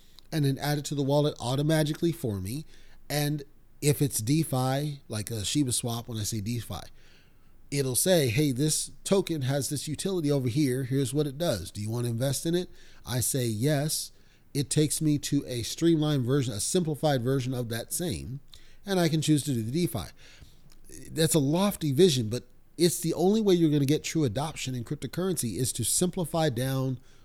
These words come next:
sprawl. So you've got the volatility aspect,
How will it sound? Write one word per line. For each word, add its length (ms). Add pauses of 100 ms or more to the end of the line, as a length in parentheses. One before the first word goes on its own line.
sprawl. 720 (520)
So 420 (540)
you've 160
got 240
the 80
volatility 640
aspect, 480